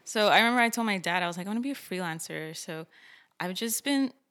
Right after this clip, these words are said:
creating and, like, staying afloat and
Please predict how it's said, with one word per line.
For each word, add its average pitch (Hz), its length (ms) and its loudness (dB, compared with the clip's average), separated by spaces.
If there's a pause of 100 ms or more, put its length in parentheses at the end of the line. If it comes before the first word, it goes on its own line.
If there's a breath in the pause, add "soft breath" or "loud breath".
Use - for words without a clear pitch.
(580)
creating 185 760 0
and, 165 120 -8
like, 160 480 -12 (460 soft breath)
staying 202 340 -4
afloat 180 540 0
and 160 580 -8